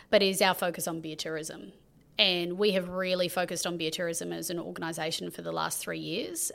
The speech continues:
um, because it benefits everyone and, um, it benefits organisations of all sizes, because we know that in this, um,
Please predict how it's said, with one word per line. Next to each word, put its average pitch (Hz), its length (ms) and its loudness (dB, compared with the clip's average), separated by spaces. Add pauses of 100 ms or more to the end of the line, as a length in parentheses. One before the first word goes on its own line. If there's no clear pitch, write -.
um, 175 260 -4
because 185 260 -2
it 220 120 0
benefits 190 400 -2
everyone 180 460 -4 (600)
and, 185 480 0 (200)
um, 170 320 -2 (280)
it 180 120 -6
benefits 185 400 0 (320)
organisations 175 680 2
of 175 80 -4
all 190 140 -4
sizes, 208 760 2
because 180 360 0
we 180 140 0
know 180 400 2
that 175 160 2
in 170 100 -4
this, - 440 -4 (120)
um, 170 300 -10